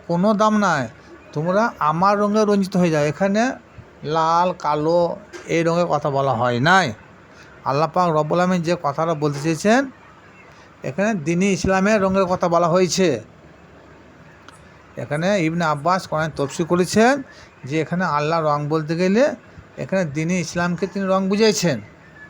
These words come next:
যে, "আমি আমার দ্বীন ইসলাম তোমাদের উপরে শ্রেষ্ঠ ধর্ম বলে আমি পাঠিয়ে দিয়েছি।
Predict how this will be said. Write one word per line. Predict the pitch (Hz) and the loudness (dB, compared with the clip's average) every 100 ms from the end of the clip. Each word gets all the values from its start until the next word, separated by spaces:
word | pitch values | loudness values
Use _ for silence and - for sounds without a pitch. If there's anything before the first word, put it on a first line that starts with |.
| - - - 135 | -20 -20 -16 -6
যে, | |
"আমি | 147 139 190 226 285 214 - - - - | -4 -2 0 0 -2 -8 -20 -20 -20 -6
আমার | 151 147 | -4 -2
দ্বীন | 147 175 | -2 -2
ইসলাম | 165 170 175 214 269 - - - - - - - - - - - - - - - - | -2 0 2 2 -2 -12 -20 -20 -20 -20 -20 -20 -20 -20 -20 -20 -20 -20 -20 -20 -4
তোমাদের | 147 170 | -2 0
উপরে | 151 170 185 240 | 0 0 2 0
শ্রেষ্ঠ | - 170 170 175 | -2 -4 -4 -6
ধর্ম | 139 147 151 156 | -2 -2 0 0
বলে | 165 185 | 0 0
আমি | 180 196 | -2 -4
পাঠিয়ে | 151 - 175 | -6 -6 -4
দিয়েছি। | 196 - 262 262 | -4 -2 -4 -4